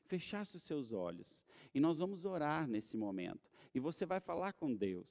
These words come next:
Senhor, eu, eu preciso, eu preciso ter essa força,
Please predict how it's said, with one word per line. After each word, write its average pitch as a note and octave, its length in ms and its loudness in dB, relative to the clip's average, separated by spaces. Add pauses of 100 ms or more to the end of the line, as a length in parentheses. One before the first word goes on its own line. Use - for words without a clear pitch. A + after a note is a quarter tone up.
(320)
Senhor, D#3+ 440 6
eu, E3+ 200 2
eu D3+ 140 2
preciso, E3 1040 2 (180)
eu A#2+ 80 -4
preciso E3 800 -4
ter F3 240 2
essa F3 240 0
força, F3+ 680 2